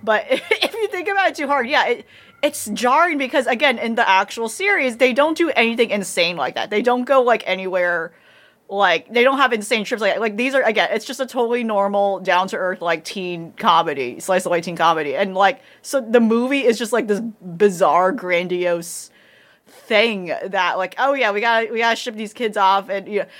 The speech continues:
which, again, another weird commonality for, I think, a lot of, like, kids' entertainment around that point in time where, like, you got the series, again, normal, down-to-earth, pretty believable setup,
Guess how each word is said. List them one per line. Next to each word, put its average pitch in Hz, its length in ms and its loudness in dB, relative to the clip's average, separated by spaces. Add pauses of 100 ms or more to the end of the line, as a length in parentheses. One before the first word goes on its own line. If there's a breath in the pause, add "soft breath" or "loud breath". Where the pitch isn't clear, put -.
(120 loud breath)
which, 339 160 -2
again, 349 260 4
another 262 320 4
weird 240 300 -2
commonality 185 680 4
for, 185 160 -6
I 185 100 0
think, 180 220 -6
a 185 60 -2
lot 170 260 2
of, 170 140 -4
like, 165 260 -2 (240)
kids' 202 320 -2
entertainment 185 500 -2
around 226 160 0
that 254 120 0
point 269 160 2
in 269 60 0
time 262 240 2
where, 202 120 0
like, 185 220 0
you 269 80 -10
got 214 220 4
the 208 60 -8
series, 170 760 -6 (840)
again, 202 280 0
normal, 190 340 0
down-to-earth, 175 500 -4 (200)
pretty 254 460 -4 (260 soft breath)
believable 254 600 0
setup, 185 480 2